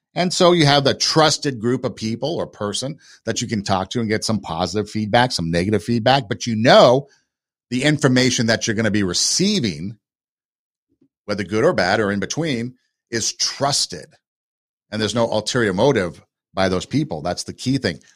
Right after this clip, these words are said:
Trusted people that will give you trusted information that you can use. And then just take action. Like I said earlier, maybe you got to go and take the baby steps. You know, one of the things I did was, like I said, I would talk about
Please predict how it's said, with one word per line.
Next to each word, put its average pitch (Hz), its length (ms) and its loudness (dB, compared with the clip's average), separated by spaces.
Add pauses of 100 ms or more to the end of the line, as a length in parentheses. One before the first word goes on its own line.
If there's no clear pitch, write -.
Trusted - 560 0
people 123 500 -6 (300)
that 107 100 -2
will 104 120 -2
give 110 200 0
you 107 80 0
trusted 127 600 0
information 113 800 -2 (260)
that 101 160 4
you 95 160 0
can 92 180 -4
use. - 540 -4 (1200)
And 135 120 0
then 165 360 2 (140)
just 151 160 -2
take 107 220 0
action. 117 380 -2
Like 98 160 -2
I 98 40 -4
said 120 200 0
earlier, 131 320 0
maybe 107 260 0
you 113 160 0
got 110 260 2
to 110 120 -6
go 107 300 0
and 104 220 -2 (220)
take 123 160 2
the - 60 -4
baby 127 280 2
steps. - 500 -4 (200)
You 117 100 0
know, 123 60 4
one 156 80 8
of 160 60 4
the 139 120 0
things 135 180 0
I 160 180 4
did 135 160 0
was, 117 160 -2
like 113 100 0
I 104 60 0
said, 107 180 0
I 92 60 0
would 90 100 -6
talk 107 240 0
about 101 380 0